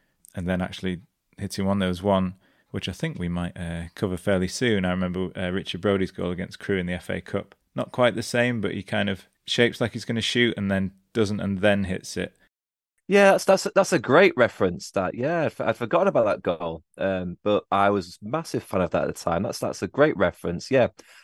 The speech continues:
Speaker 2: I don't think it's as, as controlled as what Dippo did on Saturday. There's an element of a s-, uh, he tries to swing his foot, his right foot, doesn't he? And the keeper goes down, and then he realises, "I just,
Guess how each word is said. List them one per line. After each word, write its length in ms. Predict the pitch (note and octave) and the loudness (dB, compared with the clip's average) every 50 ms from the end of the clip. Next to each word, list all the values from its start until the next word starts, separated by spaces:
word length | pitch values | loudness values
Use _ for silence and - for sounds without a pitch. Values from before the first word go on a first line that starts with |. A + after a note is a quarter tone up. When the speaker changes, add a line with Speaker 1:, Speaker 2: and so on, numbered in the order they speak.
| - - - | -20 -4 0
Speaker 2:
I 60 | - | 4
don't 140 | C#3+ F3 E3+ | 4 4 4
think 160 | G#3+ F#3+ - | 4 2 2
it's 100 | E3+ D#3+ | 2 0
as, 220 | E3 D3 - - - - | 0 0 0 -2 -2 -2
as 120 | B2+ - | -2 -2
controlled 720 | - - - D#3 C#3+ C3+ - - - D#3 D3 C#3 B2+ A#2 A2 | -4 -2 -2 -2 -2 -2 -6 0 2 4 4 4 2 0 -2
as 140 | F#2+ - | -4 0
what 160 | G#2+ F#2+ - - | -2 -2 -2 -2
Dippo 420 | - - G#2+ - - - G2 F#2+ | -4 -4 -4 -4 -2 -4 -4 -4
did 120 | F#2+ F2+ | -2 -4
on 100 | F#2 F2+ | -4 -4
Saturday. 560 | F2 - - A2+ - - F#2+ - F2 D#2+ E2+ - - _ _ _ _ _ | -4 -2 0 0 2 2 0 -2 -2 -6 -6 -10 -14 _ _ _ _ _
There's 120 | - A#2+ | 0 2
an 120 | B2+ B2 - | 2 4 4
element 300 | - C#3+ D3+ D3 C3+ B2+ - | 6 6 8 8 6 4 4
of 320 | A2 A2 G#2+ G#2 - - - _ _ _ | 4 6 6 4 2 -2 -10 _ _ _
a 40 | G#2 | -10
s-, 260 | - - - - - - _ _ | -10 -10 -12 -14 -14 -16 _ _
uh, 140 | - G#2 G#2 | 2 2 2
he 100 | - G2 | 2 0
tries 280 | - - B2 A#2 A2+ G#2+ | -2 0 0 0 0 0
to 60 | G2+ | -2
swing 420 | - - - G#2+ G2 F#2+ F#2 F2+ F#2 _ _ _ _ _ _ _ _ | -8 -4 -2 -2 -2 -2 -4 -6 -10 _ _ _ _ _ _ _ _
his 160 | G2 F2+ - | -14 -14 -4
foot, 220 | - G2+ F#2 - - | 0 0 0 0 0
his 80 | F#2 | 0
right 180 | F2 F2+ - - | 0 0 0 -2
foot, 140 | - - - | -6 -6 -6
doesn't 180 | F#2+ F2+ G2 | -4 -2 -2
he? 60 | F#2 | -2
And 80 | F2 E2+ | -2 -4
the 60 | E2+ | -6
keeper 260 | - - F2+ F2 - | -4 -4 -6 -4 -4
goes 220 | F2 - F2 F2 - | -4 -4 -2 -2 0
down, 300 | - F2+ E2+ E2+ F2 E2+ | 0 -2 0 -2 -4 -8
and 140 | - - F2+ | -8 -6 -4
then 100 | F2+ F2+ | -4 -2
he 60 | F2 | -2
realises, 360 | E2+ F2 E2+ E2 E2+ E2+ E2+ | -2 -2 -2 -2 -4 -4 -4
"I 80 | F2 E2+ | -4 -4
just, 200 | G2 F#2+ - | -6 -6 -8